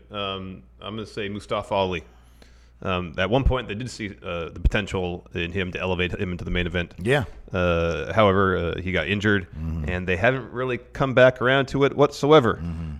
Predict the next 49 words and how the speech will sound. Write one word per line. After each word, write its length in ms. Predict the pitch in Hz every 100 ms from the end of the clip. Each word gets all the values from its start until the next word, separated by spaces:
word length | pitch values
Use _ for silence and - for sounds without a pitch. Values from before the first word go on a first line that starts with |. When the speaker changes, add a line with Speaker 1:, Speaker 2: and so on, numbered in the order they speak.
| -
Speaker 1:
The 100 | 85
dude 220 | 135 147
is 80 | -
fantastic 680 | 131 139 131 127 120 117
in 80 | 110
the 80 | 92
ring, 300 | 87 82 85 - - - - -
ton 240 | - 165
of 80 | 139
natural 360 | 120 110 110
charisma, 520 | 95 - 82 80 78 78 - - -
good 160 | 98 139
on 120 | 131
the 80 | 123
mic. 400 | 98 87 90 - - - -
Uh, 340 | 95 90 87
all 220 | - 113 123
that 160 | 107
pre-produced 460 | - 135 - 107 101
stuff 240 | 110 101
that 80 | 101
he 60 | 98
does 200 | 101 101
on 80 |
his 120 | 95 90
own 140 | 95
is 100 | 87
fantastic. 680 | - 98 92 - 87 - 82
Speaker 2:
Really 140 | 78
good. 200 | 73 76 69 -
Speaker 1:
Um, 200 | 98 95
his 100 | 95
story 420 | - 143 135 139
is 120 | 131
great. 420 | 98 98 90 87 - _ _ - -
Uh, 360 | 92 85 78 57 - - - 65 - _ - -
I 40 |
mean, 220 | 120 113
it, 160 | 110 107
it 100 | 101
seem-, 260 | - 131 -
it 60 |
just 180 | 104 113
seems 160 | 135 117
like 240 | 113 -
this 200 | 120 -
is 140 | 113 101
a 60 |
perfect, 520 | 92 127 - 117 -